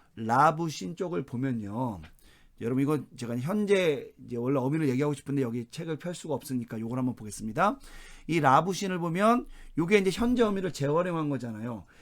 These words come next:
이제 이 경우에도 원래는 온뜨 뒤에 씨가 붙은 거예요. 그래가지고 이것이 탈락하고 이렇게, 이렇게 되면서 우씨가 된 것처럼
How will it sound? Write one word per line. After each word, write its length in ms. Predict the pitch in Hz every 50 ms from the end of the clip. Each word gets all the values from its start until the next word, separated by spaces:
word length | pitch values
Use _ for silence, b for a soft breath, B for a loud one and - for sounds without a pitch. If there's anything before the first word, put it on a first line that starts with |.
| b b
이제 100 | - 143
이 140 | 147 156 160
경우에도 440 | 220 226 220 214 208 202 180 190
원래는 420 | 170 156 156 156 170 214 247 262 - b b b b b b -
온뜨 720 | 135 160 190 214 214 226 226 - - - 262 240 240 240
뒤에 300 | 170 - 165 175 180 180
씨가 380 | 170 - - 269 240 254 240 175
붙은 280 | 175 - - 151 151 139
거예요. 300 | 131 127 120 117 113 110
그래가지고 720 | 113 139 160 160 160 147 139 143 160 202 226 247 269 b b b b b b b
이것이 540 | 135 139 165 165 135 151 170 175 170 160 b b b b b
탈락하고 520 | - - 202 220 220 202 - 190 196 180
이렇게, 160 | 151 139 135
이렇게 180 | 147 147 156 165
되면서 580 | - 135 135 143 147 143 139 151 160 160 160 b b b b b b -
우씨가 400 | 139 151 139 - 170 170 170 151
된 140 | 139 131
것처럼 600 | 127 139 135 - 143 156 196 196 175 123 92 80